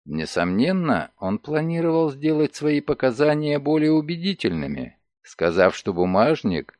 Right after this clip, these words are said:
был на самом деле взят у обвиняемого, и теперь опасался, что будет трудно доказать, что пальто принадлежало Ноултону.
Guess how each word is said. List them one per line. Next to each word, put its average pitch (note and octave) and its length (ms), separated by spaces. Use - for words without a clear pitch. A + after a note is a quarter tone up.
был F#2+ 280
на G2+ 140
самом G2+ 440
деле C3 300
взят C3 360
у D#3 60
обвиняемого, B2 1040
и D2+ 120
теперь E3+ 420
опасался, G#2 760
что A#2+ 220
будет G#2 320
трудно G#2+ 400
доказать, E2 680
что - 220
пальто E2+ 460
принадлежало A#2+ 800
Ноултону. D#2 840